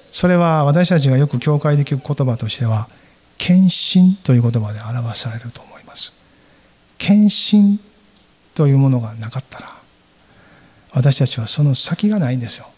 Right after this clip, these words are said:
自分を捧げるということを通して、神様が働かれていくんです。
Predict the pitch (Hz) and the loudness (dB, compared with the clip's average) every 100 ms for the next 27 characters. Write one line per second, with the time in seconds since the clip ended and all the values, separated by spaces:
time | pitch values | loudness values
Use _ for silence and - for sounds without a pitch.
0 | _ _ _ _ _ _ _ _ _ 151 | _ _ _ _ _ _ _ _ _ -2
1 | 131 156 165 175 185 226 247 - - 143 | 4 6 6 4 4 2 -2 -6 -6 -4
2 | 127 147 170 202 175 - _ _ - 143 | 0 2 4 2 0 -6 _ _ -8 -4
3 | 131 123 117 - 196 160 - 165 151 - | -4 -4 -8 -6 -4 -2 0 4 4 0
4 | - _ _ _ _ _ - - 190 175 | -20 _ _ _ _ _ -8 0 0 0
5 | 151 139 147 - - - 113 113 120 - | 0 -2 -2 -6 -12 -10 -8 -8 -12 -16
6 | - - - - - | -20 -20 -20 -20 -20